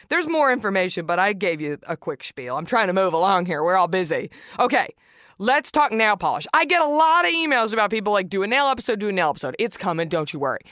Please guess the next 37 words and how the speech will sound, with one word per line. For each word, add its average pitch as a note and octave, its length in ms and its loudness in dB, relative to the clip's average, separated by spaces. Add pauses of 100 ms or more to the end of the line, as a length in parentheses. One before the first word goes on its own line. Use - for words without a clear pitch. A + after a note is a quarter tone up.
(220)
But G#3+ 120 -6
they F4 80 0
want F#4 280 0
clean, F4+ 680 -2
good C#4+ 260 -2
nail C#4+ 220 2
polishes A3 400 0
that G3 160 0
last. G#3 840 2 (640)
I A#3+ 140 4
met B3+ 320 2
a A3 60 -2
company, A#3+ 600 0
and F#3+ 160 2
I G3 120 2
just G#3 160 -6
wanna G#3 140 0
say F#3 140 -2
shout A3+ 380 2
out A#3+ 120 0
to B3+ 100 -4
Cheeky G#3+ 680 -4
Monkey F3 500 -2
Cosmetics. E3+ 680 -2
I D#3 100 0
love E3 260 0
the D#4 80 -4
name, G#3+ 320 0
woman-owned. A3 680 0
It's F#3+ 120 -2
a F3+ 60 -8
Canadian A#3 600 -2
brand, G#3 280 2
so F#3+ 100 -2
my F3+ 140 0
Canadian G#3+ 480 -2
honeys, B3+ 460 0